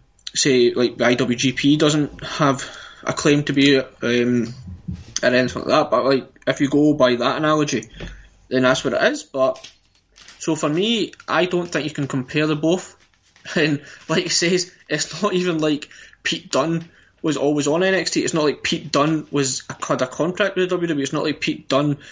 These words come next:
had a division to continually compete in. He was given a title that was just created, and he would defend it now and then. But it's not like he, like I say, it's not like he was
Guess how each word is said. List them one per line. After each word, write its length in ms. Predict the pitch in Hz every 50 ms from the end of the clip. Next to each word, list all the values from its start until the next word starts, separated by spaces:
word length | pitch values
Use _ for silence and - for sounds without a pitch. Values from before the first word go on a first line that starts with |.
| - - - - -
had 300 | - - 139 135 135 - -
a 80 | 120 139
division 560 | 135 143 131 - 139 117 - 202 185 165 - -
to 80 | -
continually 360 | - 165 147 - 147 131 123
compete 360 | 123 - 120 - - - - -
in. 180 | 226 190 156
He 160 | 147 - 151
was 160 | 143 139 123 -
given 240 | - 165 160 165
a 40 | 156
title 420 | 147 - 151 135 123 147 147 151 - - - - -
that 100 | - 101
was 120 | 120 135 131
just 240 | - 156 139 - -
created, 600 | - 147 139 147 156 151 - 139 127 127 - - - _ _ _ _ _ _ _ _ - _ _ _ _ - _ _ _ _ _ _
and 160 | 135 139 143
he 120 | 147 151 156
would 140 | 151 147 147
defend 400 | 151 139 - 156 165 208 208 220
it 120 | 208 -
now 140 | 135 135 127
and 120 | 127 127
then. 340 | 135 160 220 247 226 - - _ _ _
But 120 | - - -
it's 160 | 156 - -
not 160 | 185 190 190
like 220 | 190 180 170 156
he, 460 | - - - 175 165 165 165 165 156 143 - - _ -
like 100 | 127 123
I 20 |
say, 120 | 131 - 151 139 - - 156 147 -
it's 140 | 165 - 180
not 120 | 180 185
like 140 | 185 180 175
he 480 | - 175 170 165 160 160 156 143 - -
was 340 | - 147 139 131 127 - -